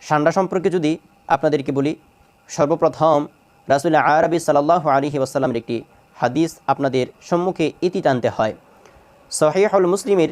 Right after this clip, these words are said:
একটি হাদিস বর্ণনা আছে, রাসূলুল্লাহ সাল্লাল্লাহু আলাইহি ওয়াসাল্লামের জামানাতে, আহ, রাসূল সাল্লাল্লাহু আলাইহি ওয়াসাল্লামের স্ত্রীদের অন্যতম স্ত্রী আমাদের আম্মাজান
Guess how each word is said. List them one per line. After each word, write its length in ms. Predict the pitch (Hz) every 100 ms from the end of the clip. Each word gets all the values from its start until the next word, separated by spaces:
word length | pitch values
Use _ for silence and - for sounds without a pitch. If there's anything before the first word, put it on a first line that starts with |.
| - -
একটি 160 | 139
হাদিস 360 | 135 139 175 139
বর্ণনা 300 | 143 135 131
আছে, 420 | 123 - 123 147 - _ _ _ _ -
রাসূলুল্লাহ 460 | 135 180 185 196
সাল্লাল্লাহু 520 | 196 175 170 180 196 185
আলাইহি 340 | 151 165 170
ওয়াসাল্লামের 920 | 165 160 156 160 156 160 160 160 123
জামানাতে, 580 | 120 131 151 113 - - _ _ _ - _ _ _ _ -
আহ, 180 | 120 120
রাসূল 200 | 131 170
সাল্লাল্লাহু 480 | 180 170 180 196 185
আলাইহি 80 |
ওয়াসাল্লামের 500 | 160 160 160 156 -
স্ত্রীদের 380 | 170 - 170 175 -
অন্যতম 480 | 175 185 175 165 151
স্ত্রী 360 | - 135 160 - _ _ _ _ -
আমাদের 280 | 131 151
আম্মাজান 520 | 151 135 131 131 156